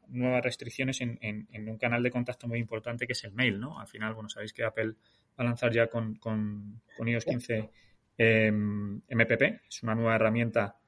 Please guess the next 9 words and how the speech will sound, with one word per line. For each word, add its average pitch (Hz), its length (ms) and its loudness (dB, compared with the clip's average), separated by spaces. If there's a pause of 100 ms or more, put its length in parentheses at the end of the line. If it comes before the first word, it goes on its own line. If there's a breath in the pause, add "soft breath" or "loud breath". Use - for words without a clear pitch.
(680)
pues, 117 220 2
para 117 320 4
bloquear 117 460 6
todo 139 180 4
el 127 120 2
tracking 139 380 4
de, 110 240 2
de, 104 580 0
del, 101 360 -6